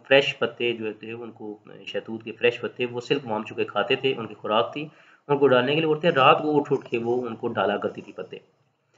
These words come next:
And to see that temperature of the room was just right, और ये भी उठकर देखती थी कि temperature room का ठीक है, जो रेशम के कीड़े उन्हें कोई मसला तो नहीं है, या उनके लिए temperature जो है वो unbearable तो नहीं हो रहा।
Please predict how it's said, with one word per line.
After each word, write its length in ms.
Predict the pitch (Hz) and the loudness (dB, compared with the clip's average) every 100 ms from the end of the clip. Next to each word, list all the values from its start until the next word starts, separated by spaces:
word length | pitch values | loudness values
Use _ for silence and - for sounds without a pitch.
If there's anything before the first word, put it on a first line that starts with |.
| _ _ _ _ _ _ _ | _ _ _ _ _ _ _
And 180 | 175 180 | 6 6
to 80 | 190 | 6
see 180 | 180 214 | 6 8
that 200 | 220 208 | 10 10
temperature 380 | 208 180 196 214 | 8 8 8 10
of 120 | 214 | 10
the 100 | 180 160 | 8 6
room 120 | 180 | 8
was 160 | 180 143 | 6 8
just 300 | 151 151 113 | 6 6 2
right, 180 | 104 - - | 2 0 -4
और 100 | 123 | 0
ये 140 | 123 175 | 4 6
भी 80 | |
उठकर 260 | 170 156 135 | 4 4 2
देखती 300 | 113 110 135 | 4 -2 -4
थी 240 | 131 139 139 | -6 -6 -6
कि 60 | 127 | -6
temperature 540 | - 117 127 123 135 | -2 0 0 0 0
room 280 | 113 110 117 | -2 -4 -6
का 140 | 120 113 | -4 -6
ठीक 420 | 113 110 117 127 | -4 -10 -8 0
है, 420 | 117 117 113 - _ - | 2 2 -2 -10 _ -20
जो 340 | 101 101 101 101 | -8 -6 -4 -2
रेशम 280 | 104 117 113 | -2 -2 -6
के 80 | |
कीड़े 260 | 110 113 110 | -8 -8 -6
उन्हें 160 | 110 104 | -8 -6
कोई 160 | 107 | -6
मसला 340 | 104 95 - 104 | -6 -8 -4 -4
तो 140 | 110 | -2
नहीं 220 | 107 107 104 | -4 -6 -8
है, 120 | 101 _ _ _ _ 110 | -12 _ _ _ _ -2
या 120 | 104 | 0
उनके 280 | 107 104 104 | 0 -2 -6
लिए 100 | 104 | -6
temperature 440 | 107 101 107 110 | -6 -2 -2 -2
जो 200 | 104 104 | -8 -6
है 120 | 101 | -6
वो 260 | 104 107 107 _ _ _ _ _ _ _ _ _ | -4 -6 -8 _ _ _ _ _ _ _ _ _
unbearable 680 | - 120 117 107 107 110 104 | 4 6 6 4 6 6 4
तो 120 | 95 | 2
नहीं 120 | 113 113 | 0 0
हो 120 | 95 | 0
रहा। 180 | 92 | -4